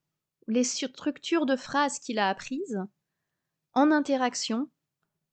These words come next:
pour pouvoir internaliser, mémoriser, euh, la langue,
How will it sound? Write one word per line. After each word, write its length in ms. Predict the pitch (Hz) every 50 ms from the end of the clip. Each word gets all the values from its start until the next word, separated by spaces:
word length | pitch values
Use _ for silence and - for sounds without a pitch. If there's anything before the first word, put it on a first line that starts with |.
| _ _ -
pour 420 | - - 269 277 311 311 - -
pouvoir 840 | - - - 247 226 226 220 220 220 226 254 285 277 240 160 170 - _ _ _ _ _ _ _ -
internaliser, 1200 | 262 262 269 262 277 262 254 247 247 247 240 233 226 226 220 220 214 208 196 202 233 233 226 _ _ -
mémoriser, 920 | - 208 240 254 262 262 277 269 254 247 247 240 220 208 202 196 214 214 _ _ _ _ _ _ _ _ _ _ _ _ _ _ _ _ _ _ _ _ _ _ -
euh, 400 | 202 196 190 185 180 175 175 165
la 180 | 180 208 220 220
langue, 380 | 196 202 240 233 180 - -